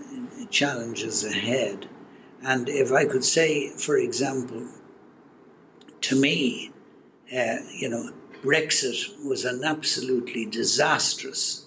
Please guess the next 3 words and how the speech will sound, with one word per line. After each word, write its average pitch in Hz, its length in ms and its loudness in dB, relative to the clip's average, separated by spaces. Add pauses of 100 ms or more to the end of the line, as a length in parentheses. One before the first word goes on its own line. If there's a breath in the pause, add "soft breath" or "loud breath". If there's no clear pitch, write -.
decision 110 580 0 (760 soft breath)
because, - 760 2 (100)
um, 117 400 2